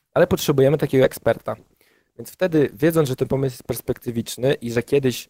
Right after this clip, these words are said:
może być ta firma warta naprawdę dużo pieniędzy, możemy powiedzieć, że no, możemy ci płacić X i to nie jest stawka zdecydowanie rynkowa i zdajemy sobie z tego sprawę,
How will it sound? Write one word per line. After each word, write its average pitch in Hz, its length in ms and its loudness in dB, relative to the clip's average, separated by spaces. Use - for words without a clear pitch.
może 120 240 -2
być - 140 -8
ta 113 80 -10
firma 123 320 -4
warta 120 280 -2
naprawdę 117 360 -2
dużo 110 200 -2
pieniędzy, 117 460 -6
możemy 160 300 -2
powiedzieć, 147 380 0
że 131 240 2
no, - 180 -2
możemy 143 280 0
ci 139 140 -12
płacić - 460 -6
X - 320 -6
i 143 60 -2
to 151 120 4
nie 160 100 2
jest 139 180 2
stawka - 340 -2
zdecydowanie 113 680 0
rynkowa 113 420 0
i 156 60 0
zdajemy 123 280 2
sobie 113 220 -6
z - 60 -12
tego 113 180 -6
sprawę, - 380 -2